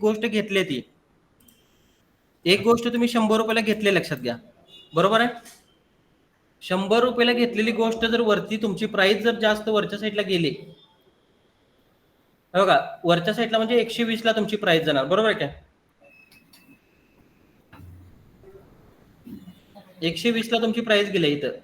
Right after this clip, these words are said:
आणि एकशे वीस ला गेल्यानंतर ना कॅन्डल काय केल्या, क्लोज झाल्या. म्हणजे थोडक्यात काय म्हणायचं की ओपनच्या वरती, ओपनच्या वरती जर कॅन्डल क्लोज झाली तर त्या कॅन्डलचा कलर कोणता येणार तुमच्याकडं?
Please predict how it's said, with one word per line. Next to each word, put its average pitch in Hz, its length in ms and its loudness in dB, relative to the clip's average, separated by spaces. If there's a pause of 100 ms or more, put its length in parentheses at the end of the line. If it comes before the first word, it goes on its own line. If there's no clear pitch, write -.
(120)
आणि 180 200 0
एकशे 190 240 -2
वीस 220 240 -2
ला 240 80 2
गेल्यानंतर 220 480 0
ना 233 100 0
कॅन्डल 202 540 0
काय 214 140 2
केल्या, 214 200 2
क्लोज 202 280 0
झाल्या. 139 200 2 (380)
म्हणजे 175 240 2
थोडक्यात 214 280 2
काय 233 180 4
म्हणायचं 196 380 2
की 233 160 -2
ओपनच्या 226 560 2
वरती, 202 480 2 (520)
ओपनच्या 233 420 2
वरती 233 280 2
जर 233 140 0
कॅन्डल 226 300 4
क्लोज 220 260 2
झाली 202 200 2
तर 185 160 2
त्या 208 160 2
कॅन्डलचा 214 400 4
कलर 202 220 2
कोणता 208 260 0
येणार 208 140 4
तुमच्याकडं? 202 420 -2